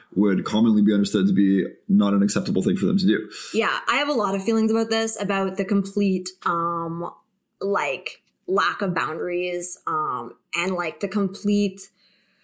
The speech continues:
Speaker 2: just, like, um, okay, so, like, on the left, you know, at least in the sort of, like, queer scenes that I'm in, we talk a lot about consent and, like, we really highly value consent, you know? And so it's, like,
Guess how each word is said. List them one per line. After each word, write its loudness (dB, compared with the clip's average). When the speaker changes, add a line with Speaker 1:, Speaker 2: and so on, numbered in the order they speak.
Speaker 2:
just, 2
like, -2
um, 2
okay, 0
so, 0
like, -4
on 2
the 2
left, 0
you 2
know, 0
at 2
least 2
in 2
the 2
sort 0
of, 0
like, 0
queer 0
scenes 2
that 0
I'm 0
in, -4
we 4
talk 2
a 0
lot 0
about -2
consent -2
and, -4
like, -6
we 0
really 0
highly 0
value 0
consent, -4
you -4
know? 0
And 2
so 0
it's, -2
like, -4